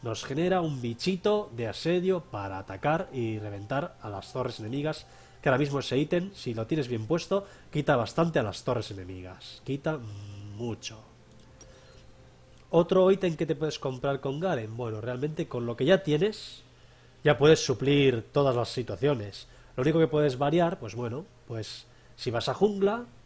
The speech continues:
te compras mole de ceniza, evidentemente, porque te da un quince por ciento extra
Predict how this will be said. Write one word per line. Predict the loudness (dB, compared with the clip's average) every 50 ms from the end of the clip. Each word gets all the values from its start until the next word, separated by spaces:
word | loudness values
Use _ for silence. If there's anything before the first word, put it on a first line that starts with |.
| -20 -20 -20 -20 -20 -18 -12
te | -10 -8 -4
compras | -4 -4 -4 -2 -2 -2 -2 -2 -4
mole | -4 -2 -2 -2 -2
de | -2 -4
ceniza, | -2 0 0 0 2 2 0
evidentemente, | 0 0 0 -2 -2 -2 0 0 0 0 0
porque | -2 -2 -4
te | -6 -6
da |
un | -6 -6
quince | -6 -6 -6 -6
por | -8 -6
ciento | -6 -6 -6 -6 -6 -6
extra | -6 -8 -8 -8 -10 -10